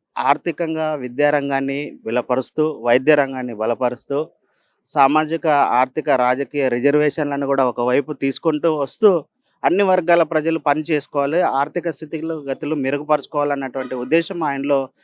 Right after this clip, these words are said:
అప్పటికుంది, ఇప్పటికుంది. ఇప్పుడు చదువుకున్నటువంటి యువత దేశమంతటా ఎక్కడైనా వెళ్ళినా కూడా మా ఆంధ్రులు ప్రపంచమంతటా ఏ దేశాలలో ఉన్నా కూడా సగర్వంగా గొప్పగా పనిచేయాలన్నటువంటి పిలుపుతో ఆయన అక్కడికి వెళ్ళారు. కాబట్టి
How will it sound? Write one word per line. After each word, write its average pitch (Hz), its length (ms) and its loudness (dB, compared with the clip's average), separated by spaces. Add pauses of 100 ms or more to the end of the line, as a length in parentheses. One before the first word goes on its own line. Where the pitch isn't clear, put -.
(180)
అప్పటికుంది, 151 560 -2
ఇప్పటికుంది. 143 760 -2 (300)
ఇప్పుడు 147 200 -2
చదువుకున్నటువంటి 165 760 2
యువత 151 260 2
దేశమంతటా 160 760 0
ఎక్కడైనా 160 560 2
వెళ్ళినా 147 400 0
కూడా 160 280 2 (420)
మా 131 100 4
ఆంధ్రులు 151 880 2
ప్రపంచమంతటా 139 840 -2
ఏ 123 220 0
దేశాలలో 147 560 -2
ఉన్నా 135 140 -4
కూడా 131 340 2 (300)
సగర్వంగా 151 600 2
గొప్పగా 139 500 -2
పనిచేయాలన్నటువంటి 127 960 -4
పిలుపుతో 156 440 -2
ఆయన 147 280 2
అక్కడికి 123 300 -6
వెళ్ళారు. 135 400 0 (500)
కాబట్టి 180 680 2